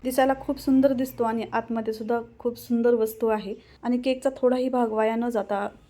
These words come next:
गिफ्ट कशा पद्धतीने आपण यामध्ये ठेवलेलं आहे, त्याच पद्धतीने हे जे गुलाबाची फुलं आहेत, नाव काढण्याची सोपी पद्धत आहे, या सर्व बारीक सारीक गोष्टी तुम्हाला आजच्या व्हिडिओमधून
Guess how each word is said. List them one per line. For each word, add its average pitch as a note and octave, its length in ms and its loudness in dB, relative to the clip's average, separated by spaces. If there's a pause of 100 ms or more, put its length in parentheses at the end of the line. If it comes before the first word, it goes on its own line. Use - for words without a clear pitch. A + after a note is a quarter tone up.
(140)
गिफ्ट A#3+ 320 -4
कशा A#3+ 220 -2
पद्धतीने A#3+ 420 -2
आपण G#3+ 220 -4
यामध्ये G#3 320 -4
ठेवलेलं G#3 380 -4
आहे, G3+ 220 -4 (360)
त्याच B3+ 180 0
पद्धतीने B3+ 460 2
हे A#3+ 420 2 (160)
जे A#3 120 0
गुलाबाची G#3+ 420 -2
फुलं A3 240 -4
आहेत, G#3+ 320 -2 (220)
नाव G#3 180 -2
काढण्याची G#3 360 -4
सोपी G#3+ 220 -4
पद्धत G#3 360 -4
आहे, G3+ 220 -6 (460)
या A3+ 100 2
सर्व C4+ 320 2
बारीक A#3 240 0
सारीक A3 260 -4
गोष्टी A3+ 300 -4
तुम्हाला G3 280 -6
आजच्या - 300 -6
व्हिडिओमधून G3+ 520 -4